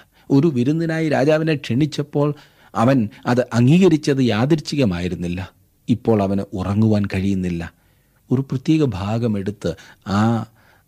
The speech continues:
ദാസൻ വായിക്കുവാൻ ആരംഭിച്ചത് യാദൃച്ഛികമായിരുന്നില്ല.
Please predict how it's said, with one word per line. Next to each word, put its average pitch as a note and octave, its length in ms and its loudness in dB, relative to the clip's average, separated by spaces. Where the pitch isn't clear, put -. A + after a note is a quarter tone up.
ദാസൻ G2+ 540 -2
വായിക്കുവാൻ F#2 540 0
ആരംഭിച്ചത് E2+ 680 -6
യാദൃച്ഛികമായിരുന്നില്ല. F#2 1120 -4